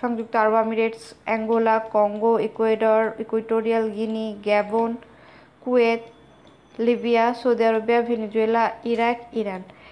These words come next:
এভাবে তো তোমরা মনে রাখতে পারবে না, তার জন্য তোমাদের সুবিধার জন্য আমি একটি ম্যাপ ইউজ করেছি। দেখো এই ম্যাপে তোমরা প্রথমে এভাবে মনে রাখবে, এই যে মিডল ইস্টের যে কান্ট্রিগুলো দেখো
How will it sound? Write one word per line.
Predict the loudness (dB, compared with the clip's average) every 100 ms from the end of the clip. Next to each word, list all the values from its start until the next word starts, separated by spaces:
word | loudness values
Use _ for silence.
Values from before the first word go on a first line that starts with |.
| -4 0
এভাবে | 0 0
তো | 0
তোমরা | -2 -2 0
মনে | 0
রাখতে | 0 -2 -2
পারবে | 0 0
না, | -4 -2
তার | -2
জন্য | -2 -2 -4
তোমাদের | -4 -4 -4
সুবিধার | -4 -2 -2 -2
জন্য | -2 -2 -2
আমি | -4
একটি | -4 0
ম্যাপ | 0 0 -2
ইউজ | -4 -2
করেছি। | 0 0 -4 -8 -10 -20 -20 -6 -2
দেখো | 0 0
এই | 0
ম্যাপে | 0 -2 -2 -4 -6 -20 -20 -20 -20 -20 _ _ -2
তোমরা | 0 2
প্রথমে | 2 4 4 4 4
এভাবে | 4 6 4
মনে | 4 4
রাখবে, | 2 2 2 4
এই | 2
যে | 0 0 -2
মিডল | 0 0 0
ইস্টের | 0 -2 0
যে | 0
কান্ট্রিগুলো | 0 -2 -4 -4 -2 -2
দেখো | 0